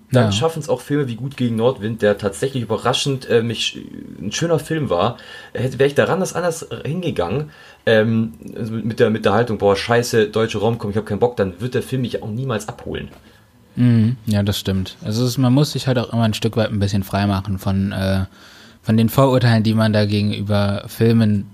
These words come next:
Speaker 2: im Kopf hat.
Speaker 1: Ja.
Speaker 2: So, das ist halt auch einfach dem Film und den Leuten, die daran gearbeitet haben, gegenüber mega unfair, wenn man schon mit so einer Anti-Haltung da reingeht, dann gibt man dem Film ja gar keine Chance.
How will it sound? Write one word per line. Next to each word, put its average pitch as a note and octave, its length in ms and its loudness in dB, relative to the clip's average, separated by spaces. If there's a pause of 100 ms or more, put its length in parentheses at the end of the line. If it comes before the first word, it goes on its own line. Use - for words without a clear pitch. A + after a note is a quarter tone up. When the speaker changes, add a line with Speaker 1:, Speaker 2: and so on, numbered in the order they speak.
(440)
Speaker 2:
im A2 120 2
Kopf G#2 320 -4
hat. G2 180 -2
Speaker 1:
Ja. G2+ 60 -6 (300)
Speaker 2:
So, F#2+ 380 -6
das G#2 180 -2
ist A2 160 -4
halt A#2 160 -2
auch G#2+ 100 -4
einfach G#2 240 0
dem G2+ 160 -2
Film G#2+ 380 4 (140)
und G#2 100 -2
den G2+ 140 2
Leuten, G#2+ 280 2
die G#2 80 2
daran G2 200 2
gearbeitet G#2 440 -2
haben, G2+ 200 0
gegenüber G#2 340 0
mega G#2 240 4
unfair, F#2+ 440 -2
wenn F#2 120 0
man F#2+ 140 -2
schon F#2+ 280 -2 (480)
mit G#2 140 2
so G#2+ 60 4
einer G#2 160 4
Anti-Haltung G2 560 2
da F#2+ 60 2
reingeht, F#2+ 340 -2
dann G2 140 0
gibt G2+ 140 -4
man G2 100 0
dem F#2+ 100 0
Film G2 200 0
ja F#2+ 80 0
gar F#2 160 -4
keine F2+ 200 -6
Chance. G2 500 -8